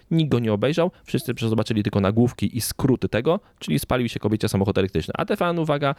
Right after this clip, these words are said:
oczywiście mogło ten program, y, nakręcić o każ-, o samochodzie spalinowym i kimś, kto ma taki sam problem z samochod-, z ubezpieczeniem samochodu spalinowego, który się spalił,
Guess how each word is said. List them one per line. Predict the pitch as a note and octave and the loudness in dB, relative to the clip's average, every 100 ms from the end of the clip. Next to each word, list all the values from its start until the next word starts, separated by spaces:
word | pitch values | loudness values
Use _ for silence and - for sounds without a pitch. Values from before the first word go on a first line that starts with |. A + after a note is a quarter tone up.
| - | -4
oczywiście | - - B2 - A#2 A2+ - | -4 0 0 0 -2 -2 -4
mogło | A#2+ B2+ | 0 0
ten | A2+ G#2 | 0 -2
program, | A2 G#2+ G#2 G2+ - A2 G2+ | -2 0 0 0 -2 2 2
y, | |
nakręcić | G#2 G2+ A2 G#2+ G#2 - | 2 0 -2 -2 -4 -6
o | G#2 | -2
każ-, | G2 G2+ | -2 -2
o | |
samochodzie | G#2+ G#2 G#2 G#2+ | -2 -2 0 -2
spalinowym | - A#2 D3+ G3 D3 G#2+ | -2 -2 0 0 0 -2
i | - | -6
kimś, | - G#2 | -6 -6
kto | - | -4
ma | G#2 | -4
taki | G2 - G#2 | -2 -4 -6
sam | - B2+ | -6 -6
problem | B2+ A2 G#2 | -2 0 0
z | G#2 G2 G2 | 0 -2 0
samochod-, | G#2 G2+ G2 A2 | -2 0 -2 0
z | |
ubezpieczeniem | A2 G#2 - A2 G#2 | 0 2 0 0 0
samochodu | G#2+ A2 G#2 | 0 0 0
spalinowego, | A2 A2+ C3+ F#3+ B3 E3 | -2 -4 0 0 2 2
który | A2 | 0
się | G#2 | -4
spalił, | A2 D#2 | -4 -2